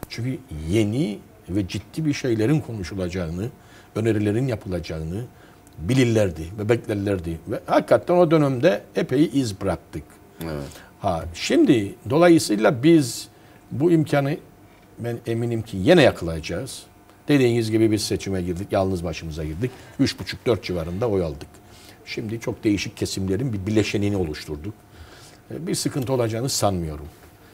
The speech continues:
Speaker 1: Parlamentoda biz yer alacağız ama güçlü bir şekilde yer almak istiyoruz. Ve, e, diğer düzen partilerine, sistem partilerine de halkın kanmasını istemiyoruz.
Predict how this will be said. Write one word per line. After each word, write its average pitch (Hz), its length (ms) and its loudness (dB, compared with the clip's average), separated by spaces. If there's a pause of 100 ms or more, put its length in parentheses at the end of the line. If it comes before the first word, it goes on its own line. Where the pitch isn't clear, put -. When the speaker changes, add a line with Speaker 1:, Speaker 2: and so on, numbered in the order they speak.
(220)
Speaker 1:
Parlamentoda 117 640 0
biz 107 140 -2
yer 107 120 4
alacağız 76 500 -2
ama - 180 -6
güçlü 135 340 -2
bir 117 60 -2
şekilde 101 360 -4
yer 101 140 4
almak 95 320 0
istiyoruz. - 580 -8 (640)
Ve, 110 320 2 (100)
e, 101 480 -4 (100)
diğer 120 280 6
düzen 113 260 0
partilerine, 90 560 -2
sistem 131 340 -4
partilerine 95 640 -4
de 98 40 -8
halkın 135 380 -2 (360)
kanmasını 123 520 0
istemiyoruz. 135 680 4